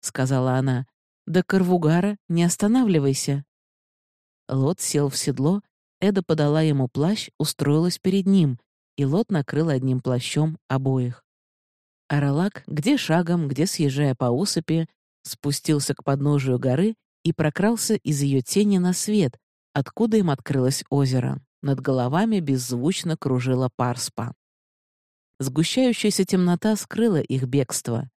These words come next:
Они двигались на восток по ту сторону господних клинков. Когда кончились скалы, Аралак пустился бегом, уже не думая прятаться.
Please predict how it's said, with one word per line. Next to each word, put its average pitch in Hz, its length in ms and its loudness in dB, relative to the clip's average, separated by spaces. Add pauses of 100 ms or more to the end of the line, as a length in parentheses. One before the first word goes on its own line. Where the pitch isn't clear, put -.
(300)
Они 208 240 2
двигались 165 500 2
на 139 120 2
восток 139 460 0
по 131 120 0
ту 143 160 -2
сторону 139 480 0
господних 123 640 0
клинков. 131 580 -4 (640)
Когда 131 320 -2
кончились 139 560 0
скалы, 185 440 0 (280)
Аралак 170 420 0
пустился 160 500 -2
бегом, 139 560 0
уже 180 240 0
не 180 120 0
думая 131 400 0
прятаться. - 640 -6